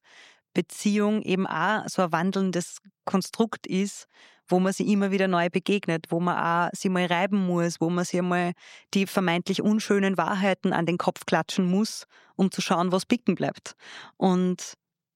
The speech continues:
ich glaub nicht so sehr an diese Liebe, die alles ertragen muss und alles ausgleichen und absorbieren muss.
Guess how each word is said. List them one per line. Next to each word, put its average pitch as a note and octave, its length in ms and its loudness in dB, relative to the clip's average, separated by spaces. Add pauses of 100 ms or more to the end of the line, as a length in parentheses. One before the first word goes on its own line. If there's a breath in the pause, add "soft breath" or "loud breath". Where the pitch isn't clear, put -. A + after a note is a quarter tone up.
(280)
ich G3+ 100 4
glaub F#3 340 -2
nicht G3+ 380 2
so C4 100 0
sehr G#3+ 400 0
an G3 140 0
diese F#3+ 240 0
Liebe, G3+ 340 0
die - 140 -2
alles F3+ 300 0
ertragen F3+ 640 0
muss F#3 340 0
und F3 140 0
alles F3 240 -2
ausgleichen F3 720 0
und F#3 100 0
absorbieren F#3 640 0
muss. D#3+ 380 -2